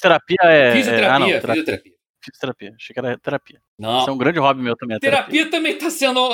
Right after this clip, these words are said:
Speaker 2: à distância. Não, eu não considerava um hobby, mas pensando bem, é, é um hobby também. Terapia e fisioterapia,
Speaker 1: É.
Speaker 2: personal training,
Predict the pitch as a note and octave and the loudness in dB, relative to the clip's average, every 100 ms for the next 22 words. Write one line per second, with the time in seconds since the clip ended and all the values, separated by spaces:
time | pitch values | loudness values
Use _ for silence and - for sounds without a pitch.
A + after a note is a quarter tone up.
0 | B3 G#3+ G#3 - G3+ E3 E3 F3 A3 A3 | -4 -6 -6 -6 -6 -4 -6 -6 -6 -6
1 | G3+ A3 A#3 A#3+ A3 A3 G#3+ G3 F3 F#3+ | -6 -4 -6 -8 -8 -6 -6 -4 -4 -2
2 | G3+ G3 - A3 G3 G3 F3+ F3+ F#3+ G3 | -2 -4 -6 -4 -4 -4 -6 -2 -2 -4
3 | F#3+ F#3+ F3 E3+ - E3+ B2 A#2+ F#3 E3+ | -4 -2 -2 -4 -4 -4 -4 -4 -4 -4
4 | A3 A#3+ A3+ A3 G3+ G3+ F3+ F#3 F#3+ _ | -4 -6 -6 -2 -2 0 -2 0 -2 _
5 | _ _ _ _ _ _ E3 D#3+ D#3+ D3+ | _ _ _ _ _ _ -8 -6 -4 -4
6 | - D#3 D#3 | -2 -4 -4